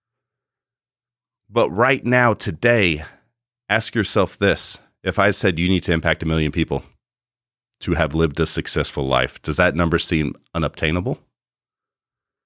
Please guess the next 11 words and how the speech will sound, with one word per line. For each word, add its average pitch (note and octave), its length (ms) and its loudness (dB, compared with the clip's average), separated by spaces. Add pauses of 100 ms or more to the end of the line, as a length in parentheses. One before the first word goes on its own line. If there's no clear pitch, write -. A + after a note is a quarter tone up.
(1000)
If G#2 160 0
so, A2+ 480 2
you F2 200 0
have G2 160 0
to D#2+ 120 -8
realize D2+ 500 0
it's D2 140 -8
very E2 240 0
obtainable. B1 560 -10 (1800)
In C#2+ 140 -10
fact, - 580 0